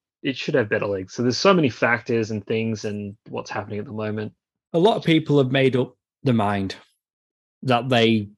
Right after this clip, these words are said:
Speaker 2: either don't wanna see it or they've decided they don't like it. Anyway, anyway, we watched it, we liked it. Well, that's it for our review of Shazam! Fury of the Gods.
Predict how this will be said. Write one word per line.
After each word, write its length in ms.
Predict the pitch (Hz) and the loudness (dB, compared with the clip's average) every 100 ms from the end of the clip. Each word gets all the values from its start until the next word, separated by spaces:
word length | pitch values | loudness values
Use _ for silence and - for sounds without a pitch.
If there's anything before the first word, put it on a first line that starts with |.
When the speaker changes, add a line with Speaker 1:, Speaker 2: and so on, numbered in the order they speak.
| _ _ _ _ _ _ _ - - | _ _ _ _ _ _ _ -12 -2
Speaker 2:
either 300 | 123 113 110 | 2 4 4
don't 260 | 127 139 | 4 4
wanna 140 | 135 117 | 4 2
see 280 | - 113 | 2 4
it 240 | 110 - _ _ | 4 0 _ _
or 180 | 127 113 | 0 2
they've 140 | 104 | 2
decided 460 | 98 98 107 107 101 | 0 0 2 0 0
they 80 | 101 | -2
don't 160 | 98 98 | -2 -4
like 240 | 107 - | -8 -8
it. 140 | - _ _ _ _ _ _ _ _ _ _ _ - | -10 _ _ _ _ _ _ _ _ _ _ _ -4
Anyway, 460 | 123 113 101 90 82 _ _ _ _ 117 | 0 2 0 -2 -6 _ _ _ _ -4
anyway, 720 | 101 95 92 87 87 92 - | -2 0 -2 -2 -4 -8 2
we 140 | 220 208 | 4 6
watched 320 | 113 110 - | 4 2 0
it, 40 | |
we 140 | 131 104 | 0 0
liked 320 | 80 - - | -4 -10 -10
it. 200 | - - - - - | -12 -14 -18 -8 2
Well, 100 | 151 | 4
that's 360 | 220 214 170 | 6 4 6
it 140 | 180 165 | 6 6
for 100 | 175 | 4
our 500 | 139 151 143 139 156 | 4 6 6 6 4
review 640 | 147 120 139 135 131 135 | 4 4 6 8 8 6
of 180 | 123 110 | 0 -2
Shazam! 600 | - 123 110 117 117 110 | 0 0 2 2 2 0
Fury 320 | 135 123 123 | 0 2 2
of 100 | 107 | 2
the 80 | 120 | 0
Gods. 420 | 147 196 175 - | 2 0 0 -6